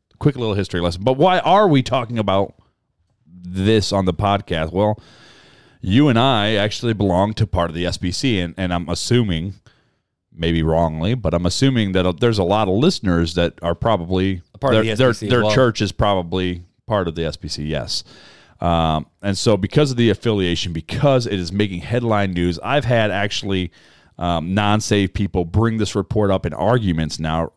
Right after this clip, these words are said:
Speaker 1: uh, especially because right now, data recording, we're in the Pride Month still. Um, and they'll be like, "Well, how can you guys say you're loving and you guys got this,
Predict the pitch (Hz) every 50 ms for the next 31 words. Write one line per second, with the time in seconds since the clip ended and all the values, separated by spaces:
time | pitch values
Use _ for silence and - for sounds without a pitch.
0 | - 92 87 85 82 73 - - - 87 92 - - - - 113 104 - 95 90
1 | 90 - 90 87 85 95 90 85 92 90 90 85 87 82 82 78 76 - - 113
2 | 113 101 87 82 82 82 85 82 80 82 80 78 78 73 - _ - - 110 110
3 | 101 87 80 80 80 - - - 80 78 82 92 - - - - - - - -
4 | - _ _ _ - - 80 82 80 80 78 64 65 92 - _ _ _ _ _
5 | _ _ _ _ - - _ - - 101 101 101 98 95 196 117 98 92 90 92
6 | 95 92 98 95 107 135 135 - 127 120 117 113 120 113 110 101 - - 110 104
7 | 98 98 101 113 120 107 98 98 95 95 - 101 95 95 95 98 101 95 92 87
8 | 87 98 87 82 - - 85 78 - - - -